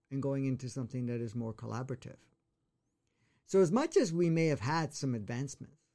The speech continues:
in certain areas, but the advancements are not very holistic.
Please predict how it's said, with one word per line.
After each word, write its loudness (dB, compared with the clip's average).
in -2
certain 4
areas, -10
but 2
the 8
advancements 2
are -4
not -4
very -2
holistic. -6